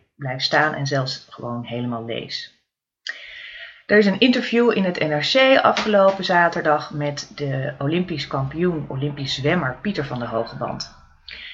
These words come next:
En hij vertelt helemaal over zijn, eh, carrière en dat je eigenlijk, hè,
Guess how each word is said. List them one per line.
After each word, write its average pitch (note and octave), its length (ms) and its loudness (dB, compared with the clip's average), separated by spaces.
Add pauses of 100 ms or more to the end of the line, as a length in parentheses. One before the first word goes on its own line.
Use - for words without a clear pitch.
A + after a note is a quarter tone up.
(120)
En C3 120 -14
hij C3 100 -6
vertelt E3 360 8
helemaal D#3 380 4
over C#3+ 140 0
zijn, C3+ 400 2
eh, C3 220 -2
carrière E3+ 720 6
en C#3+ 220 -2
dat C#3 140 -8
je - 80 -12
eigenlijk, - 420 -8
hè, C#3 140 -6